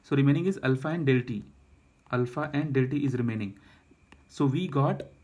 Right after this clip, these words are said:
a new, uh, property here, which is in terms of temperature. So we got a strain here, which is based on temperature now. Correct? Del L by L is equal to alpha del T. So I hope you're understanding how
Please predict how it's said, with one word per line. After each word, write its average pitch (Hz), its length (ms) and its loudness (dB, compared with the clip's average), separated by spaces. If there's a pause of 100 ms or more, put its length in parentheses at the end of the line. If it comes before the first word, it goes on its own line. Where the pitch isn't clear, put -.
a 139 80 2
new, 151 520 4 (200)
uh, 135 300 2
property 131 500 -2
here, 143 280 0 (260)
which 135 180 2
is 170 120 2
in 170 260 0
terms 127 280 0
of 185 160 -6
temperature. 110 460 -4 (600)
So - 160 -2
we 143 200 4
got 151 320 0
a 143 40 -2
strain 160 360 0
here, 135 320 0 (260)
which 131 200 0
is 165 100 -2
based 147 280 4
on 180 120 -2
temperature 123 440 0
now. 98 260 -4 (1300)
Correct? 143 380 -2
Del 135 140 2
L 139 100 2
by 139 240 0
L 139 120 0
is 139 120 2
equal 127 220 0
to - 180 -6
alpha 120 240 -2
del 113 160 -4
T. 104 180 -8 (1160)
So 143 360 -2
I 135 120 2
hope 160 160 4
you're 156 120 0
understanding 160 480 0
how 160 420 0